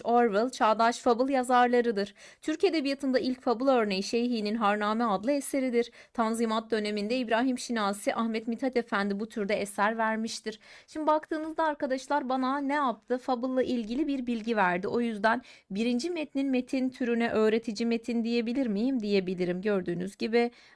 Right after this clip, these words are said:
buraya öğretici metin dedik. Peki özellikleri ne öğretici metnin? Tabii ki bilgi vermek amaçlanmıştır. Şöyle yazıyoruz. Bilgi vermek amaçlanmıştır. Çünkü bize fabulla ilgili bir bilgi verdi.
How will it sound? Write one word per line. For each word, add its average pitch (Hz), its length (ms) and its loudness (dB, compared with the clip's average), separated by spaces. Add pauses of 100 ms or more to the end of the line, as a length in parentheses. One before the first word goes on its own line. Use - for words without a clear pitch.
buraya 202 560 2
öğretici 196 880 0
metin 202 560 -2
dedik. 202 320 0
Peki 262 220 0
özellikleri 285 600 0
ne 285 80 2
öğretici 202 520 2
metnin? 196 460 0 (320)
Tabii 311 260 2
ki 302 160 2
bilgi 277 280 2
vermek 269 380 2
amaçlanmıştır. 196 1000 0
Şöyle 202 320 -2
yazıyoruz. 214 720 0 (640)
Bilgi 214 460 -2
vermek 202 640 0 (120)
amaçlanmıştır. 233 1300 -2 (1120)
Çünkü 190 320 -6
bize 185 200 0
fabulla 208 440 2
ilgili 196 540 -2
bir 208 220 -2
bilgi 196 300 0
verdi. 190 640 2